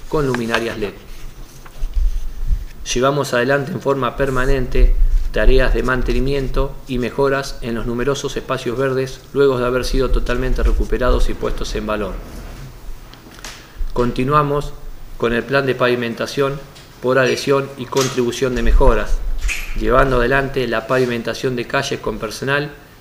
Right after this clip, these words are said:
y maquinarias propias del municipio. En el mismo sentido, continuamos con las tareas de bacheo,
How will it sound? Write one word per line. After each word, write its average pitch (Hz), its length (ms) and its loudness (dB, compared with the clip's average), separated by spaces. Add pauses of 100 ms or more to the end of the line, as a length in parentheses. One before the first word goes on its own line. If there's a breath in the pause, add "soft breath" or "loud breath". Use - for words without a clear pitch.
y 131 100 -4
maquinarias 131 560 -2
propias 127 360 2
del 123 120 6
municipio. 117 580 4 (920)
En 123 120 -4
el 117 80 -4
mismo 131 300 -2
sentido, 135 580 2 (320 loud breath)
continuamos 135 560 0
con 123 140 0
las 117 120 2
tareas 123 300 8
de 123 80 8
bacheo, 127 520 4